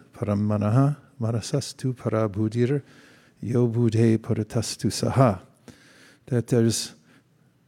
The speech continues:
the sense objects, and then the senses, and above the senses is the mind.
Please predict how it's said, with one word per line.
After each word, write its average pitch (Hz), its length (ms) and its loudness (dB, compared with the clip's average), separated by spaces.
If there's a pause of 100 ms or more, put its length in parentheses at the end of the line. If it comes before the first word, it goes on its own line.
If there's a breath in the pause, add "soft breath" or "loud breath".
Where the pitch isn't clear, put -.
(320)
the 117 200 -4
sense 127 340 2
objects, 123 500 2
and 104 120 2
then 113 140 4
the 110 100 2
senses, 120 580 0
and 110 100 2
above 107 220 0
the 104 80 -4
senses 110 420 -2
is 101 120 -8
the 104 80 -4
mind. 110 560 4